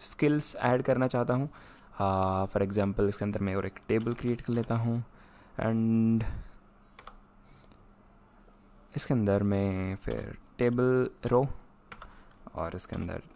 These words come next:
I know it's a little bit confusing, but, अ, जैसे ही आप लोग प्रैक्टिस करते जाते हो ये और आपका अच्छा होता जाता है। तो मैं इसको कॉपी कर लेता हूँ, कंट्रोल पेस्ट।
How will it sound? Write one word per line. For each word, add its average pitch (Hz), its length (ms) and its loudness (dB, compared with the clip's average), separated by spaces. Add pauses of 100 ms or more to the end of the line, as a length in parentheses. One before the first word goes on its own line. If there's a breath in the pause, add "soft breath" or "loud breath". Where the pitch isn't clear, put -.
(120)
I 113 40 4
know 160 260 4
it's - 380 -2
a - 100 -8
little 113 320 2
bit 120 160 0
confusing, 117 440 2
but, 107 140 2 (640 loud breath)
अ, 101 60 0
जैसे 107 280 2
ही 135 40 6
आप 123 160 4
लोग 123 140 2
प्रैक्टिस - 340 0
करते 117 260 0
जाते 113 240 2
हो 113 380 -2
ये 104 120 4
और 104 300 6 (180)
आपका 95 380 2
अच्छा - 400 -2
होता 120 240 2
जाता 113 240 4
है। 113 300 0
तो 104 180 -4
मैं 92 320 -2 (440 loud breath)
इसको - 180 -4
कॉपी - 240 0
कर - 120 -4
लेता 113 240 0
हूँ, 113 400 2
कंट्रोल 110 300 -6
पेस्ट। - 460 -4